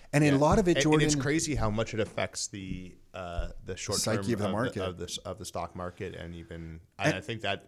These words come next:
Speaker 2: has also ripples into the crypto market as
Speaker 1: Totally,
Speaker 2: well.
Speaker 1: and that's happened over the last month. And a lot of it,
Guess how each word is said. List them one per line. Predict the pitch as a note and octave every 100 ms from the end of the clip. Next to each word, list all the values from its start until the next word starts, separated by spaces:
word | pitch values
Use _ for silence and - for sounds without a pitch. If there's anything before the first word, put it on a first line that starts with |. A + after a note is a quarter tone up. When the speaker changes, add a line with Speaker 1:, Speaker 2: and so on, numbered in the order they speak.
| -
Speaker 2:
has | F#2 F2+ -
also | E2 E2+ F#2 E2+ - _ _ _ _
ripples | G2 F#2+ F2+ F2+
into | E2+
the | D#2+ D#2+ D#2+ D#2 - _
crypto | G2+ - E2+
market | - -
as | C3
Speaker 1:
Totally, | D3 A#2+
Speaker 2:
well. | A2
Speaker 1:
and | A2
that's | A2
happened | A2+ A2 A2+ G#2+
over | G#2
the | G2+
last | G2+ G2+ -
month. | A2+ B2+
And |
a | B2+
lot | C#3+ E3+
of |
it, | C#3+